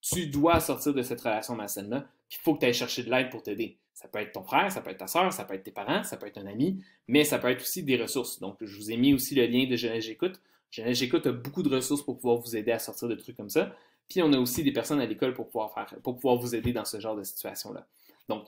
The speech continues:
du moment que vous êtes dans une situation malsaine, il faut sortir de cette mani-, de cette situation-là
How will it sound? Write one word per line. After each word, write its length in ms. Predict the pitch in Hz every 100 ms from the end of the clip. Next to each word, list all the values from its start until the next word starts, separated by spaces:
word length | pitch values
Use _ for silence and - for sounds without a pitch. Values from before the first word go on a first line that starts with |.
| _
du 160 | 117 127
moment 260 | 147 160
que 100 | 185
vous 80 | 160
êtes 60 | 143
dans 140 | 127
une 200 | 120 123
situation 400 | 120 - 113 123
malsaine, 540 | 107 110 143 208 196 - _ _ _ -
il 100 | -
faut 340 | - 160 156
sortir 340 | - 120 131
de 80 | 117
cette 220 | 104 113
mani-, 220 | 107 107 -
de 120 | 113
cette 180 | - 107
situation-là 640 | - 113 104 - 101 139